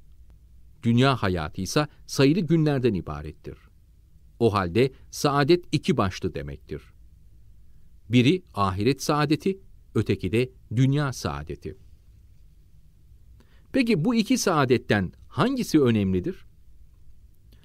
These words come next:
Bunu akıl ve izan sahibi insanlar kolaylıkla anlayabilir. Aklımız ve izanımız ahiret hayatının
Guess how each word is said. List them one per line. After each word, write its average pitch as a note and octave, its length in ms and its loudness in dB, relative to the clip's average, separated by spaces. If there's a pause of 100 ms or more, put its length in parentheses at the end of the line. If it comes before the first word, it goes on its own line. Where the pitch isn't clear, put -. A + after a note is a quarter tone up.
(260)
Bunu A3+ 280 4
akıl G3+ 320 0
ve G#3+ 120 4
izan D3+ 320 2
sahibi A2 480 0
insanlar A#2 580 0
kolaylıkla C3+ 520 0
anlayabilir. F#2 600 -4 (1040)
Aklımız A#2+ 500 2
ve A#2 120 6
izanımız A2 720 0 (120)
ahiret G2+ 440 0
hayatının E3 540 0